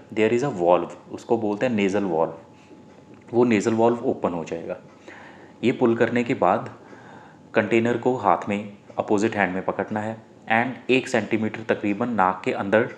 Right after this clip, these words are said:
डाल देना है। डालने के बाद इसको tilt करना है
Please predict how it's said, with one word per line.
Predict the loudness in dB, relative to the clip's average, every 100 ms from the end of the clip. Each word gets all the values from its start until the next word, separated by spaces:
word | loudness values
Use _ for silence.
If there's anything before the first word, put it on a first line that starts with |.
| -2
डाल | 0 0
देना | -4 -14
है। | -18 -20 -20 -20 -20 -18 -2
डालने | 2 2 2 0
के | 0
बाद | 2 2 2 -6
इसको | -12 -8 -6 2
tilt | 2 2
करना | 0 0 0
है | -2 -4